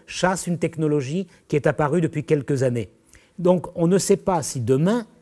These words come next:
Amazon effectivement ne va pas être chassé par Alibaba ou par un autre, si d'autres distributeurs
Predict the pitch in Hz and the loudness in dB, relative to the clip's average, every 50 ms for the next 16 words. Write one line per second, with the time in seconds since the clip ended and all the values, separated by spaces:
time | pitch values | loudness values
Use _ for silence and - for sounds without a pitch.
0 | _ _ _ _ _ _ - 139 131 135 143 135 110 147 151 143 135 117 - 127 | _ _ _ _ _ _ -2 0 2 2 2 0 2 2 2 2 0 0 -2 -6
1 | - - - 123 123 143 143 131 123 120 120 117 - - 127 127 117 110 - - | -6 -8 -8 -6 -6 -4 -4 -4 -4 -4 -4 -6 -6 -6 -6 -6 -6 -8 -10 -14
2 | - - 165 131 - - - 160 143 - 131 113 107 113 113 113 113 107 127 131 | -8 -6 -6 -6 -4 -2 -2 -2 0 0 -2 -4 -4 -4 -4 -4 -4 -4 -2 0
3 | 143 190 220 226 226 - - - _ 131 113 - 127 113 101 123 139 160 190 220 | 0 0 0 -2 -4 -8 -16 -10 _ -8 -4 -2 -2 -2 0 0 0 2 4 4
4 | 254 247 240 - - - - - _ - - - - - 226 220 208 220 - - | 2 2 0 -6 -14 -20 -20 -20 _ -8 -6 -2 2 4 4 4 4 0 -6 -14
5 | _ _ _ _ _ - 120 117 120 220 254 240 - - 175 156 156 156 - - | _ _ _ _ _ -8 -2 2 6 6 6 6 4 0 -2 -2 -2 -4 -4 -4
6 | - 160 151 156 - - 156 156 151 151 147 - | -2 -2 -2 -4 -2 2 2 2 2 2 -2 -6